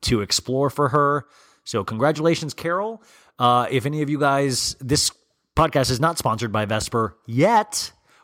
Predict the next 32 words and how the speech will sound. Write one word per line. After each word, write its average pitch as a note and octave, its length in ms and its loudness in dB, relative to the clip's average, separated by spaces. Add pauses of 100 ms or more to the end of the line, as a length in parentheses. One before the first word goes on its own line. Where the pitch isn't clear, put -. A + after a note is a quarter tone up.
Wouldn't G3+ 140 -8
that A#2+ 100 -4
be A2 80 -6
great G2 340 0
if G#2 120 -2
I F#2+ 100 2
got G2+ 180 -2
a G2+ 40 -4
necklace G#2+ 420 -2
like G#2+ 160 0
this A2+ 220 0
and A#2 80 -6
just A2 140 -4
wore A2 240 0
it A2+ 60 0
around A#2+ 320 -2
like, A2+ 320 -4
"Hey G#3+ 220 2
guys, D3 400 2
it's D#3+ 140 -6
me, F3+ 180 0
Ryan. C3 480 0 (560)
I G#3 40 0
realized A3 520 2
I E3 80 4
was D3+ 140 2
going F3+ 200 2
to C3+ 60 0
Bakersfield A#2+ 720 2
without C#3+ 320 4
my C3 120 0
vibrator, A2 640 0